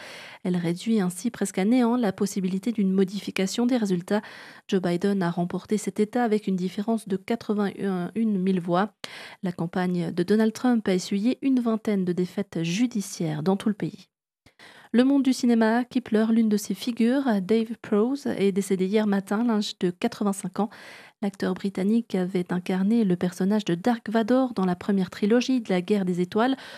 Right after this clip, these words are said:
sans pour autant lui prêter sa voix, que l'on doit, elle, à James Earl Jones. Dave Prose avait décroché le rôle grâce à sa carrure,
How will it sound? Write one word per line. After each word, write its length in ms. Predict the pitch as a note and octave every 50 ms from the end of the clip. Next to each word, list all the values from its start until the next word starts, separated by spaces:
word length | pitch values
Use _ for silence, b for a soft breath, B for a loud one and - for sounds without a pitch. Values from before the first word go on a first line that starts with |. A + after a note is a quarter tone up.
| B B
sans 280 | B - - - G3 G3
pour 200 | - C#4+ A#3+ A3+
autant 300 | A#3 A3 - - A3 A#3
lui 140 | A#3+ B3 A#3+
prêter 280 | - - - - G3+
sa 220 | G3 - - F#3 F3
voix, 340 | E3+ F3+ F#3+ G3 A3 D4+ D#4 _ -
que 100 | - G#3
l'on 120 | F3+ F3+
doit, 260 | F3+ G3 F#3+ F3+ - -
elle, 240 | G3 G#3 G#3 G3+ -
à 140 | - - F3+
James 240 | F3+ - G#3+ G#3 G3+ - - -
Earl 220 | G#3 F#3+ F3+ E3 E3+
Jones. 260 | - E3+ E3+ G3 G#3 - - A3+ B B B B B B B B -
Dave 420 | F#3 G#3 G#3+ G#3 G3 F3+ F3 E3 - -
Prose 380 | - - A3 A3 G3+ F#3 - D#3+
avait 160 | E3+ E3+ E3+
décroché 400 | F3+ F#3 - - F#3 - - G#3
le 80 | G#3
rôle 180 | G3+ - C4 B3
grâce 340 | G#3+ - - A3 G3+ - -
à 40 | F3+
sa 180 | - - B3+
carrure, 440 | B3 - A#3 G#3 - A#3 B3 B3